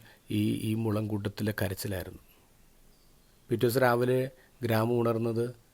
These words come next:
ആരും നോക്കാനില്ലാതെ മരിച്ചുപോയ സ്ത്രീയുടെ കഥ കേട്ടിട്ടാണ്. അപ്പോൾ ഈ അപ്പം പറയുന്നുണ്ട്, "ഗ്രാമമാണ്, എന്ത് നന്മയാണ് ഇവിടെ ഉള്ളത്? ആർക്കെങ്കിലും ഒരു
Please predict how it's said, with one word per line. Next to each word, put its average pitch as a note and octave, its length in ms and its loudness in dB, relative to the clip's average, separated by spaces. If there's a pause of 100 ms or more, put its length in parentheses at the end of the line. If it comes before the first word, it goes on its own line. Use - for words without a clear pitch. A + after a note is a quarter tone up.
(240)
ആരും A2+ 320 0
നോക്കാനില്ലാതെ A2 760 0
മരിച്ചുപോയ G#2+ 600 -2
സ്ത്രീയുടെ G#2 500 -4
കഥ G2+ 160 -4
കേട്ടിട്ടാണ്. F#2+ 520 -10 (1160)
അപ്പോൾ G#2+ 140 -6
ഈ A2 40 2
അപ്പം A2 400 -2
പറയുന്നുണ്ട്, A2 680 -2 (640)
"ഗ്രാമമാണ്, G#2+ 640 -2 (260)
എന്ത് A2 280 -2
നന്മയാണ് A2+ 440 -2
ഇവിടെ A2+ 180 -2
ഉള്ളത്? G2+ 360 -4 (720)
ആർക്കെങ്കിലും G#2 540 -2
ഒരു A2+ 240 -2